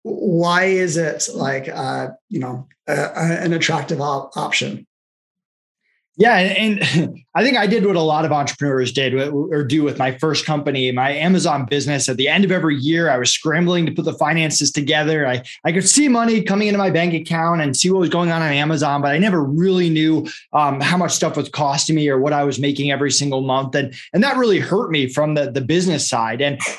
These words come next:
Speaker 2: one of the best decisions we made at Free Up was day one, before we were extremely profitable,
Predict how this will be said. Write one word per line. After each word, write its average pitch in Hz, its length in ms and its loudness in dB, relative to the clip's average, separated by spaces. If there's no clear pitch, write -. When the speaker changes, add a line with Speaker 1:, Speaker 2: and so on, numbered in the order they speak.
Speaker 2:
one 196 240 4
of 254 60 4
the 180 80 2
best 202 400 -2
decisions 175 480 2
we 160 100 2
made 156 220 2
at 127 160 -2
Free 151 260 0
Up 185 220 0
was 147 280 0
day 196 240 4
one, 185 380 2
before 196 400 2
we 185 80 4
were 170 340 2
extremely 170 460 2
profitable, 160 760 0